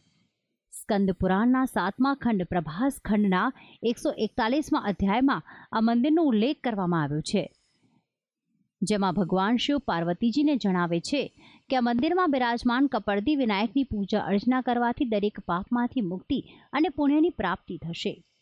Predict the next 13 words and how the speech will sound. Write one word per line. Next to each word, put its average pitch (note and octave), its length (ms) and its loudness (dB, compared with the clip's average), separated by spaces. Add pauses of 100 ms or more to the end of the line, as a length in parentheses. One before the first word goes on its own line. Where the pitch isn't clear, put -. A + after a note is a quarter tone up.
(300)
કહેવાય F#3 320 0
છે C4+ 140 -4
કે C4 100 -2
ભગવાન A3+ 420 0
સોમનાથ G3+ 560 0
મહાદેવ G3 400 0
મંદિરના G3+ 600 2 (320)
નિર્માણની B3+ 540 2
આ G#3+ 180 -2
મંદિર G#3 380 2
સાક્ષી G#3+ 460 -4
પુરાવે E3 440 -4
છે. - 360 -4